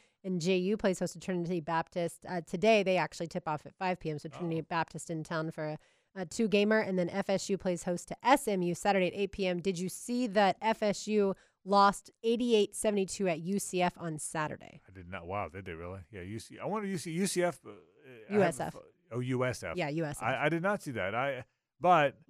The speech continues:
Speaker 2: it looks like it's gonna be a tough year for the Noles. I, I, I mean, they lost to Georgia. They lost, uh, Florida, beat 'em by, they were up thirty at one point. Uh, they just lost to U S F. I'll be, uh, you know, he is seventy-two, seventy-three. I think he's a, I think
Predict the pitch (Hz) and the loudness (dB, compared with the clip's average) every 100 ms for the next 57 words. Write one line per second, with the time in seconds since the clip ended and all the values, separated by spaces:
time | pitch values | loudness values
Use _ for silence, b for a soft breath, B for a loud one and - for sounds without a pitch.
0 | _ _ _ _ _ 131 165 - 135 120 | _ _ _ _ _ 0 0 2 -2 0
1 | 120 104 123 104 98 87 78 76 78 87 | -4 -2 -4 -4 -8 -8 -14 -12 -14 -14
2 | 101 92 104 101 110 120 123 113 104 95 | -10 -6 -6 -6 -4 -2 0 -2 -6 -10
3 | 101 104 104 101 - _ _ _ _ 101 | -8 -6 -6 -8 -10 _ _ _ _ -8
4 | 98 98 98 - 104 87 85 113 117 98 | -4 -4 -4 -10 -8 -8 -8 -4 -2 -4
5 | 82 98 87 80 82 90 87 98 117 _ | -6 -8 -6 -6 -6 -6 -8 -8 -8 _
6 | 104 113 90 80 80 76 78 78 85 _ | -8 -6 -6 -8 -12 -12 -14 -14 -14 _
7 | _ _ _ _ 87 90 92 107 104 104 | _ _ _ _ -6 -4 -6 -8 -6 -8
8 | 95 95 95 92 98 107 98 - _ _ | -8 -10 -6 -6 -6 -6 -8 -8 _ _
9 | _ _ _ _ _ _ - 185 196 135 | _ _ _ _ _ _ -4 -2 -2 -4
10 | 160 160 165 165 151 127 _ _ _ _ | 0 2 2 -2 -6 -12 _ _ _ _
11 | - 202 233 - 214 196 180 - 190 151 | -6 0 0 0 -2 -2 -6 -4 -4 -2
12 | 165 156 - 151 151 123 160 147 120 135 | -4 -4 -8 -4 0 0 0 -4 -6 -6
13 | 131 151 | -6 -6